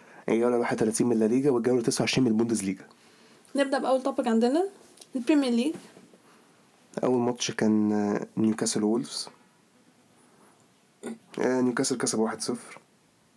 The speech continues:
Speaker 1: كده قاعدين في الدوري انتوا خلاص،
Speaker 2: يا،
Speaker 1: عارف.
Speaker 2: مش ناويين يسقطوا خلاص.
Speaker 1: آم، الشوط الأول نيوكاسل كانوا أحسن.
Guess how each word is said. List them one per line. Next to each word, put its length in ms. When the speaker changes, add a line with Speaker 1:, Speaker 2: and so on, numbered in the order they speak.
Speaker 1:
كده 460
قاعدين 320
في 80
الدوري 280
انتوا 160
خلاص، 220
Speaker 2:
يا، 240
Speaker 1:
عارف. 120
Speaker 2:
مش 180
ناويين 200
يسقطوا 300
خلاص. 340
Speaker 1:
آم، 840
الشوط 380
الأول 520
نيوكاسل 360
كانوا 220
أحسن. 300